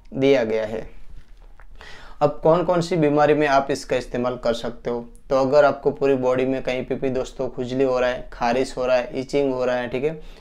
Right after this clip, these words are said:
आपको पूरी बॉडी में कहीं पे एलर्जिक रिएक्शन हुआ है या आपको सर्दी जुकाम हो रहा है,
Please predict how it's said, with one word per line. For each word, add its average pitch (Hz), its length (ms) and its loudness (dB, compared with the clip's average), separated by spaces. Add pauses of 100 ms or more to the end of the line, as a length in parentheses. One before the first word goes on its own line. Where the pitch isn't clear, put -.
(100)
आपको 127 360 0
पूरी 127 260 -2
बॉडी 131 280 2
में 139 180 0
कहीं 131 220 -2
पे 139 220 0 (140)
एलर्जिक 135 440 0
रिएक्शन 123 460 -2
हुआ 123 200 0
है 123 240 -8 (380)
या 135 120 2
आपको 131 220 -2
सर्दी 127 360 -2
जुकाम 127 380 -4
हो 123 100 -2
रहा 123 140 0
है, 123 200 -8